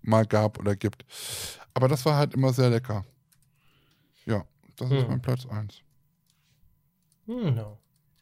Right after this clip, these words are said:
Speaker 2: War viel Nettes bei.
Speaker 1: Kiba hab ich auch immer gesuchtet früher.
Speaker 2: Mhm.
Speaker 1: Hier, Tipp: Pfirsich-Bananennektar.
Speaker 2: Ja,
Speaker 1: Gibt
Speaker 2: siehste, schon bestellen. Gibt's
Speaker 1: Da.
Speaker 2: noch.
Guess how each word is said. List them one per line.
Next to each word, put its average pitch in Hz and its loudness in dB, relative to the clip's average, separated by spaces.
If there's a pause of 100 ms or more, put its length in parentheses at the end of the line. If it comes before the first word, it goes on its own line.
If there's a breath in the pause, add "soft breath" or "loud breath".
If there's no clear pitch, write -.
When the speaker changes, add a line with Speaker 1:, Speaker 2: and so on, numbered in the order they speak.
(100)
Speaker 2:
War 175 0
viel 185 -4
Nettes 170 -6
bei. 104 -2 (760)
Speaker 1:
Kiba 95 2
hab 101 -6
ich 104 -4
auch 110 -4
immer 92 -8
gesuchtet - -6 (100)
früher. 90 -8 (1500 soft breath)
Speaker 2:
Mhm. 101 -2
Speaker 1:
Hier, 185 10 (100)
Tipp: - 4 (300)
Pfirsich-Bananennektar. 175 4 (960)
Speaker 2:
Ja, 220 10
Speaker 1:
Gibt 185 10
Speaker 2:
siehste, 196 2
schon 202 2
bestellen. 151 6
Gibt's 185 0
Speaker 1:
Da. 131 8
Speaker 2:
noch. 107 0